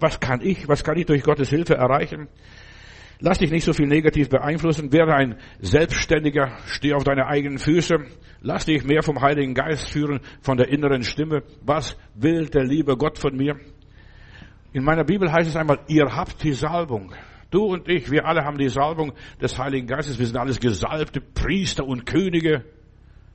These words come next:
Wir sind zum Herrschen bestimmt. Ja, wir sind Gesalbte und ihr braucht nicht, dass euch irgend le-, jemand lehre:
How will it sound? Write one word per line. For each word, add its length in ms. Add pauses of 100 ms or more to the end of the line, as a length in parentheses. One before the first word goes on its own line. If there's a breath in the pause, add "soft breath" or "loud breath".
(120)
Wir 80
sind 140
zum 120
Herrschen 460
bestimmt. 520 (800 soft breath)
Ja, 260 (440 loud breath)
wir 80
sind 140
Gesalbte 480 (160 loud breath)
und 120
ihr 100
braucht 280
nicht, 340
dass 260
euch 320
irgend 380
le-, 260
jemand 340
lehre: 240